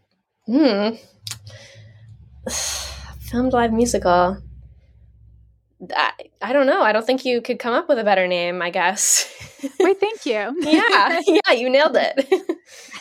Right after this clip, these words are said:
Speaker 2: Yes. <laughs> Where do you stand on bootlegs?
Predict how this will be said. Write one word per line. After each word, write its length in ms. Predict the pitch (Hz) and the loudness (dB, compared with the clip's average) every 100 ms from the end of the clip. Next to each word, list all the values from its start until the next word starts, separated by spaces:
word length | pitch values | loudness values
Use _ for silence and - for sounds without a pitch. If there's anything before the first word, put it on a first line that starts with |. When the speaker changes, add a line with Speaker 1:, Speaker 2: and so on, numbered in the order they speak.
| - - - | -20 -20 -4
Speaker 2:
Yes. 1200 | 269 - 269 277 262 381 381 480 403 - - - _ | -2 0 -2 -2 0 2 2 0 -2 -6 -6 -12 _
<laughs> 140 | _ - | _ -4
Where 180 | 269 277 | 0 2
do 80 | 330 | 2
you 100 | 320 | 0
stand 360 | - 269 269 | 0 0 2
on 160 | 240 208 | 0 -2
bootlegs? 680 | 240 262 - - 208 - - | -2 -4 -4 -8 -12 -16 -18